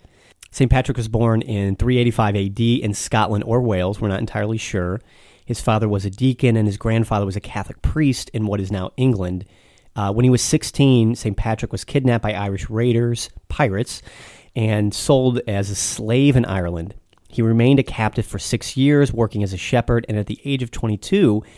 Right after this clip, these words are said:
he managed to escape. He made his way, uh, to a monastery in England where he spent twelve years,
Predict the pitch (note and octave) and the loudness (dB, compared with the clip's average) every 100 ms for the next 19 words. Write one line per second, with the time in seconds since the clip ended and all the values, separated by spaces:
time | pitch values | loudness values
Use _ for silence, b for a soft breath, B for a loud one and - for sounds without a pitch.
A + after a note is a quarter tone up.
0 | b - G#2 G#2 G#2 F#2+ F#2 - - B2 | b -2 2 2 2 -2 -4 -4 -4 -4
1 | - - - _ _ _ - - B2 A#2 | -4 -12 -16 _ _ _ -12 0 4 6
2 | A#2 A2+ A2 A2 - G#2 G2 A2 G#2+ B2 | 4 4 4 4 2 -2 0 2 4 4
3 | C3 B2+ A#2+ A2 G#2+ G#2+ G#2 G2 - G#2+ | 4 4 4 4 2 2 0 -2 -2 -2
4 | - G2 F#2 G#2 A#2 F#2 F2 - | 0 -2 -2 0 0 0 -4 -8